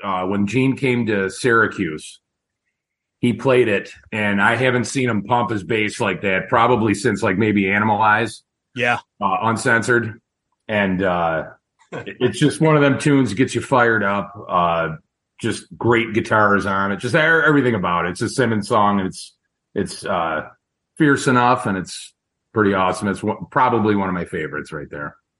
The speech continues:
Speaker 2: Great number
Speaker 1: So
Speaker 2: one
Speaker 1: start
Speaker 2: pick.
Speaker 1: off with that one.
Speaker 2: Great one.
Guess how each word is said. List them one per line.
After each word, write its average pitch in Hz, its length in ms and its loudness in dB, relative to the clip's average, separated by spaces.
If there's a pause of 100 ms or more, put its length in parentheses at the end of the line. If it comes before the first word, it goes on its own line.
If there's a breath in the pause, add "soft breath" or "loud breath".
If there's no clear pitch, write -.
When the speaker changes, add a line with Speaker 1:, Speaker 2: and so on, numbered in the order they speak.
(220)
Speaker 2:
Great 113 280 -2
number 127 180 -2
Speaker 1:
So 135 40 2
Speaker 2:
one 135 140 0
Speaker 1:
start 104 260 0
Speaker 2:
pick. 101 80 4
Speaker 1:
off 95 140 0
with 85 80 -4
that 90 240 0
one. 90 180 -2 (360)
Speaker 2:
Great 123 240 -6
one. 117 220 -4